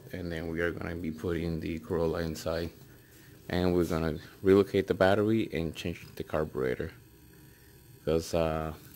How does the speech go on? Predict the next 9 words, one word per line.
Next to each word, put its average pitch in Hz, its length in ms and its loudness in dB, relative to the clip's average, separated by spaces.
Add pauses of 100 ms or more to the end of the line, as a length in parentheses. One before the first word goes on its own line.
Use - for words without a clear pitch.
(140)
carb 110 260 10
right 101 160 10
now, 92 460 6 (100)
um, 82 360 -2 (100)
my 90 180 -2
buddy 90 380 2
Bradley, 90 440 2
he 90 100 0
doesn't 85 420 -2